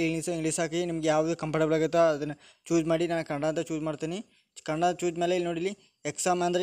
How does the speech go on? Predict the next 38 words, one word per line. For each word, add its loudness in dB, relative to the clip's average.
ನಿಮ್ಮ -2
ಸಮಸ್ಯೆ 2
ಅಂದರೆ 2
ಬಿಲ್ 2
ಮೇಲೆ 4
ಇರುತ್ತೆ 0
ಅಂತ 0
ಹೇಳ್ಬೋದು. 4
ಪಾವತಿ 2
ಮೇಲೆ 2
ನಿಮ್ಮ 0
ಕರೆಂಟ್ 0
ಬಿಲ್ 6
ಇರುತ್ತೆ, 2
ಆ 6
ಪಾವತಿ 2
ಮೇಲೆ, 4
ಮೇಲೆ 6
ಕೊಟ್ಟಿರ್ತಾರೆ 2
ಅಂದರೆ 0
ಎಕ್ಸಾಮ್ 0
ಅಂತ -2
ಕೊಟ್ಟಿರ್ತಾರೆ 0
ಫ್ರೆಂಡ್ಸ್. -2
ಯಾವ, 2
ಯಾವ 6
ಎಕ್ಸಾಮ್ -2
ಬರುತ್ತೆ 0
ನಿಮ್ಮ, 0
ಅಂದರೆ 0
ನಿಮ್ಮ 0
ಕರೆಂಟ್ 0
ಬಿಲ್ 2
ಯಾವ 4
ಸಮಸ್ಯೆಯಲ್ಲಿ 0
ಬರುತ್ತೆ 0
ಅಂತ -4
ಮೇಲೆ 2